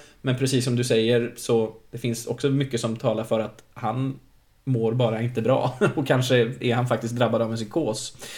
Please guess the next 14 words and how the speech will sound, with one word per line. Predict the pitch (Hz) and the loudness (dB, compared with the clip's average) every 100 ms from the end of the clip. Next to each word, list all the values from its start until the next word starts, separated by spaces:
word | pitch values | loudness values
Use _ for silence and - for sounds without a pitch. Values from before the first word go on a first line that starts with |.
| - - | -14 0
Något | 147 | 0
som | - 143 135 - - | 2 0 -2 -6 -12
slog | - 156 139 135 | -4 0 2 2
mig | 151 233 240 | 2 0 2
var | 156 110 | 4 4
att, | 110 - - - - - _ _ _ | 0 -6 -20 -20 -20 -20 _ _ _
och | 151 | 2
som | - 139 | 4 2
är, | 135 139 120 117 - - - | 2 4 4 2 -6 -16 -12
som | - 131 | -2 0
också | 123 - 165 | 0 0 0
bidrar | 208 135 120 117 | 2 2 2 2
lite | 120 120 | 2 -2
till | 123 113 107 | -2 -2 -2